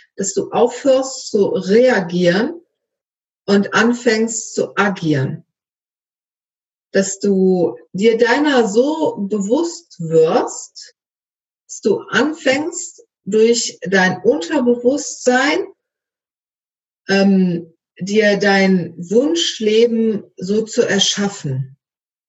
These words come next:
Dass du Entscheidungen triffst, die dich, ähm, in, in kurzer Zeit dahin bringen, wo du hin willst.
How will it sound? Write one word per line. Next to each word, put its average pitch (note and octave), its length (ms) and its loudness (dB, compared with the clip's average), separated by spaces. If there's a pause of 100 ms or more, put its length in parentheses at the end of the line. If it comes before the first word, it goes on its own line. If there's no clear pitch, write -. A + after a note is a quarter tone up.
(1300)
Dass F#3+ 220 -4
du A#3 240 0
Entscheidungen A#3+ 880 2
triffst, - 840 -4 (540)
die G#3 140 0
dich, G#3 460 0
ähm, F#3 680 2 (200)
in, F3+ 320 -2
in G3 280 0
kurzer C#4+ 560 0
Zeit A3 640 0 (360)
dahin A3+ 440 2
bringen, G#3+ 280 2
wo G3+ 100 0
du G3+ 100 2
hin F#3+ 320 2
willst. D#3 600 -2